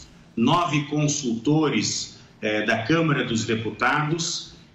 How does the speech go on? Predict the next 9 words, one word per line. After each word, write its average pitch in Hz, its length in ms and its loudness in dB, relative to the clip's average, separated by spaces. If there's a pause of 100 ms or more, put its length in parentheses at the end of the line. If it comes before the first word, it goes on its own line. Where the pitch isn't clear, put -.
(100)
e 180 360 2
o 160 100 4
Aguinaldo 139 440 0
Ribeiro, 147 520 0
que 147 100 -4
é 139 40 2
o 127 80 0
nosso 147 360 2
relator, 147 720 0